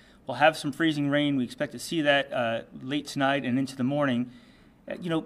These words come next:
the freezing rain might only last a few hours, but that might be just enough to put a glaze on the roadways, to cause some branches to come down, to result in some power outages. So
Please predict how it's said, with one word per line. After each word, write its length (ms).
the 100
freezing 300
rain 120
might 100
only 180
last 260
a 20
few 220
hours, 340
but 120
that 140
might 200
be 80
just 260
enough 220
to 60
put 140
a 40
glaze 320
on 80
the 60
roadways, 640
to 100
cause 240
some 140
branches 400
to 80
come 160
down, 300
to 60
result 360
in 40
some 160
power 300
outages. 480
So 320